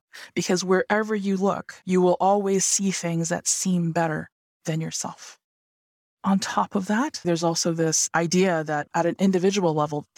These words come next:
absolutely, that's how trauma manifests itself. But it's the collective <laughs> trauma, right? That starts impacting us in a different way. We've seen that quite globally and openly for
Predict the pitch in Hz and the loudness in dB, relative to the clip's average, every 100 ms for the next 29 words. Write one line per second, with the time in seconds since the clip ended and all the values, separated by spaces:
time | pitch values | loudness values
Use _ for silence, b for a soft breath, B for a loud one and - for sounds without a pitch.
0 | - 170 - 175 190 147 156 160 - 151 | -2 -2 0 -2 -4 -2 -2 -2 -2 -2
1 | 156 - 156 151 151 147 147 180 - 160 | -2 0 0 0 -2 -2 -2 -4 -4 -4
2 | - - - _ _ 185 170 - 180 - | -6 -8 -16 _ _ 0 0 -2 -6 -2
3 | 175 220 - 165 - - - 143 - _ | -2 -2 -2 -4 -4 -6 -4 -6 -6 _
4 | _ _ - 156 202 - 175 180 - - | _ _ -2 -2 -2 0 2 2 0 -2
5 | 160 - 165 160 147 - 156 147 151 147 | -2 -2 -4 -4 -6 -4 -4 -2 -4 -4
6 | 147 143 - 127 - b b 214 247 - | -4 -6 -6 -6 -8 b b 2 4 2
7 | 240 226 160 160 _ - - 277 320 320 | 4 4 2 -2 _ -14 -4 0 2 0
8 | - - - 190 190 190 185 175 160 170 | -4 -12 -4 0 2 2 2 0 0 -2
9 | 175 170 - 185 - _ _ b - - | -2 -4 -4 -8 -10 _ _ b -8 -2
10 | 156 151 151 | 0 2 0